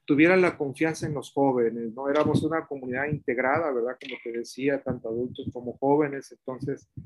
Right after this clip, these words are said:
empezamos a tener nuestras propias asambleas, nuestros pequeños grupos de oración, nuestras formaciones.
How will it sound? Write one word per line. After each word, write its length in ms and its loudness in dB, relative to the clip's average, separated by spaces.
empezamos 560 -4
a 80 -2
tener 500 -2
nuestras 380 -6
propias 400 0
asambleas, 1000 -2
nuestros 360 0
pequeños 440 -8
grupos 380 -4
de 100 -4
oración, 680 -6
nuestras 420 -10
formaciones. 800 -6